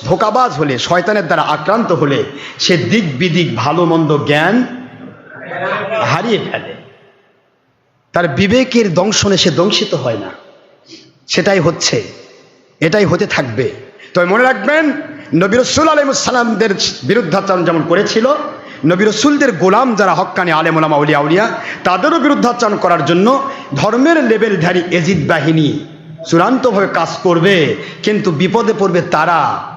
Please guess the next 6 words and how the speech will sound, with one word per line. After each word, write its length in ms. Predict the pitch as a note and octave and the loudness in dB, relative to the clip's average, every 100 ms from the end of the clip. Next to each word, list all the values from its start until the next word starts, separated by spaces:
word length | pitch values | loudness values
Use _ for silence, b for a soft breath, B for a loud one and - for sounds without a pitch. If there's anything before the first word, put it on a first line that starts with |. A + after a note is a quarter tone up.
| - - | -18 -6
আল্লাহওয়ালারা 640 | D3 D#3+ D#3 C#3+ C#3+ E3+ D3+ | -2 0 0 2 2 2 2
আল্লাহর 360 | C#3+ D3+ C#3+ | 0 0 -2
কুদরত 380 | C3+ E3 D#3 E3+ | -2 -2 0 0
দিয়ে 200 | A2+ C3+ | 0 -2
হেফাজত 420 | C3 - B2 A2 | -2 0 0 2
হবে। 520 | C3 G#2+ - F#2+ F#2+ | 0 0 -4 -6 -8